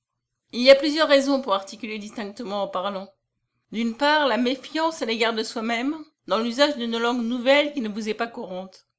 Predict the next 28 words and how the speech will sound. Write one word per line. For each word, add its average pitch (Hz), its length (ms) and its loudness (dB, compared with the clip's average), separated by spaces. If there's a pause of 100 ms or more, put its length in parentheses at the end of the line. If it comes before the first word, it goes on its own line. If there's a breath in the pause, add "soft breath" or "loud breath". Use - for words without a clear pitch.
(380)
D'autre - 240 -6
part 294 220 4
aussi, 285 240 2
la 311 100 4
méfiance 277 540 -2
à 285 40 0
l'égard 233 280 0
des 233 240 -6
autres, 311 400 -8 (160)
à 220 100 -4
cause 269 220 -4
de 254 80 0
leurs 226 200 4
bêtises 277 440 -4
ou 233 40 -12
de 214 120 0
leur 196 160 4
lenteur 220 340 -4
de 208 80 -10
compréhension. 185 640 -14 (1400)
Il 220 120 -2
en 262 100 2
est 269 80 4
de 254 80 2
même 269 260 6
des 220 120 -4
choses 214 180 -8
spirituelles. 196 640 -6